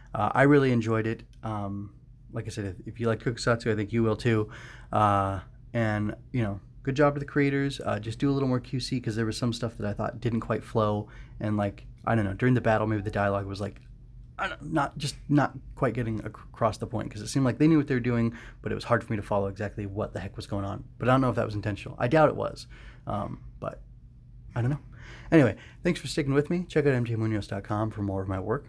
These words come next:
I'm an aspiring author who will gladly accept your financial support through coffee, or you can buy merch from my Redbubble store. Swinging Through Comics can be found on YouTube, iTunes, Google Play, Stitcher, and M J Munoz dot com slash S T C. Relevant links are in the show notes.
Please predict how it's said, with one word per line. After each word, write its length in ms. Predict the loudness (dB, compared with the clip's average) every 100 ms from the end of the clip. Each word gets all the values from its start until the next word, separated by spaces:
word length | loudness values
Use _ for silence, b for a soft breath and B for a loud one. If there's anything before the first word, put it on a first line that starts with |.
| -4
I'm 100 | -2
an 60 |
aspiring 360 | 0 2 2 2
author 320 | 0 -2 -2
who 100 | -2
will 100 | -2
gladly 360 | -2 -2 -2 -4
accept 240 | -6 -4
your 120 | -4
financial 360 | -2 0 0 -2
support 280 | -6 -4 -4
through 100 | -4
coffee, 440 | -2 0 -2 -6 0
or 100 | 2
you 60 | 4
can 100 | 4
buy 120 | 4
merch 220 | 2 0
from 120 | -2
my 80 | -2
Redbubble 380 | -2 -2 -6 -8
store. 300 | -10 -10 -10 B B B B -6
Swinging 260 | 0 2
Through 120 | 2
Comics 360 | 2 2 2 0
can 120 | 0
be 80 | 0
found 200 | 0 0
on 100 | 0
YouTube, 400 | -2 -2 -4 -4 -10 -18 -8
iTunes, 540 | -6 0 2 2 0
Google 220 | -2 -4 -2
Play, 240 | 0 0
Stitcher, 480 | 0 -2 0 -2 -2
and 220 | 0 0
M 100 | 0
J 120 | 0
Munoz 260 | 2 2 2
dot 180 | -2 0
com 220 | 2 2
slash 300 | 0 -2 -2
S 180 | -4 -4
T 200 | -2 -4
C. 400 | -2 -4 -6 -10 -16 B B B
Relevant 320 | 4 4 6 4
links 200 | 2 2
are 40 |
in 80 | 0
the 60 |
show 180 | 2 0
notes. 260 | 0 -4